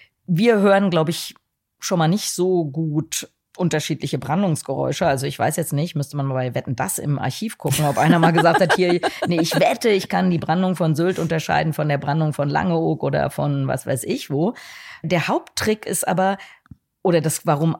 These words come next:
Infraschall da eine Rolle spielen könnte, ist, dass man das über eine wahnsinnig große Distanz hört.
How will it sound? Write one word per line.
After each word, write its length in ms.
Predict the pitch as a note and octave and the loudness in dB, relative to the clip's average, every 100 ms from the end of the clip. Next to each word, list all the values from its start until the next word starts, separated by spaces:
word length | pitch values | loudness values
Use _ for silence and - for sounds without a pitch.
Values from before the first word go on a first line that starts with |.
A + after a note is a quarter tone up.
| _ | _
Infraschall 600 | - A3+ - A#3+ - F3 | -2 -2 0 -4 -2 0
da 80 | E3 | 2
eine 120 | D#3 C#3+ | 2 2
Rolle 240 | B3+ F4+ | 0 -2
spielen 280 | - F3+ F3+ | -2 -2 0
könnte, 240 | F3 E3 | 0 -2
ist, 260 | G3 E3 - _ | -2 -4 -8 _
dass 240 | - F3+ G#3+ | -6 -4 -2
man 160 | F#3 | 0
das 240 | F3 F3 - | 0 -4 -6
über 160 | E3+ | -6
eine 320 | - F3 D#3 D3 | -2 0 -2 -2
wahnsinnig 460 | F3 G3 F3+ F3+ | 0 0 0 -2
große 320 | - F3+ F3 | -2 -4 -2
Distanz 600 | E3 D#3+ - G#4+ D4+ - | -2 -4 -4 -4 -4 -4
hört. 320 | C3 F2 - | -6 -6 -6